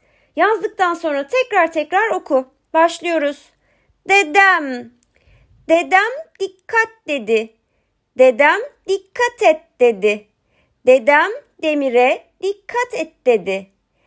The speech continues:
Dedem Arda Demir'e dikkat et dedi. Dedem dikkat et dedi. Dedem dedi. Bir sonraki sayfamıza geçiyoruz.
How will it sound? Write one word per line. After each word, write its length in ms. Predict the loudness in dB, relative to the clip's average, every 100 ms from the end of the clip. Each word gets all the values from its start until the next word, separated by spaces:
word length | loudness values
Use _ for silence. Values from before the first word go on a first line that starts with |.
| _ _ _
Dedem 460 | 2 4 2 2 0 -8 _
Arda 720 | 0 2 0 0 0 0 -6
Demir'e 560 | -4 -4 -2 0 -2 -4 _
dikkat 480 | -8 -8 -8 -8 -4
et 200 | -6 -6 _ 0
dedi. 420 | 0 0 -4 -8 _ _ _ _ _ _ _
Dedem 520 | -2 0 2 2 2 -2 -10 _ _ -6
dikkat 520 | -6 -6 -4 -4 -2
et 360 | -4 -4 _ 0
dedi. 420 | 0 0 -4 -6 _ _ _ _ _ _ 0
Dedem 580 | 0 4 4 4 2 -4 -12 _ _ -2
dedi. 460 | -2 0 -2 -4 _ _ _ _ _ _ _ _ _ _ _ _ _ _ _ _ _ _ _ _ _ _ _ _ _ _ _ 0
Bir 160 | 2
sonraki 460 | 2 0 -2 -2 -8
sayfamıza 580 | -2 -2 -2 -4 -6 -6
geçiyoruz. 880 | -6 -8 -8 -8 -10 -16 _ _